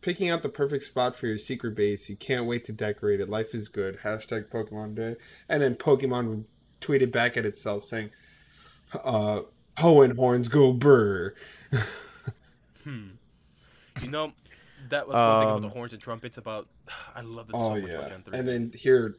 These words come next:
Speaker 1: uh, three hours ago, the year is two thousand. You watch episodes of Pokemon, the Johto Journeys, every Saturday morning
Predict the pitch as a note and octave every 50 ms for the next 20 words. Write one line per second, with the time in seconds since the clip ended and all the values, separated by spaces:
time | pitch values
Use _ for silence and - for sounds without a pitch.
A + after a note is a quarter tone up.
0 | _ _ G#2+ A2 G#2 G2+ - - - E3 D#3+ C#3+ B2+ A#2 G#2 A2 G2+ G#2 G2 F#2+
1 | F#2 F#2 F#2 - _ _ _ A#2+ A#2 A#2+ C#3 C#3+ C3+ C3 - - - F3 E3+ -
2 | - D#3 C#3 C3+ C3 A#2+ A2+ G#2 F#2 F2 D#2+ - _ _ _ _ _ _ _ _
3 | _ _ _ _ _ _ _ _ _ _ _ _ _ - C#3 D3+ D3+ D3 D3 D3
4 | D3 - D#3 C#3+ - C#3 - - C#3 C3 A#2 B2+ G#2+ - - C#3+ C3+ A#2+ - B2+
5 | A#2 A#2 A2+ A2+ A2 G#2+ - C3+ B2+ A#2+ - - C3+ A#2 G#2+ - B2+ A#2+ A#2+ A#2+
6 | A2+ A2+ A2 G#2+ G#2 A2 - - C3 B2+ B2+ B2+ A#2+ - - - - D3 C3 B2
7 | A#2 A2+ G#2+ G#2+ G#2+ G#2 G#2 G#2+ G#2+ G#2+ A2 A2 G#2+ G#2+ A2 G#2+ G#2+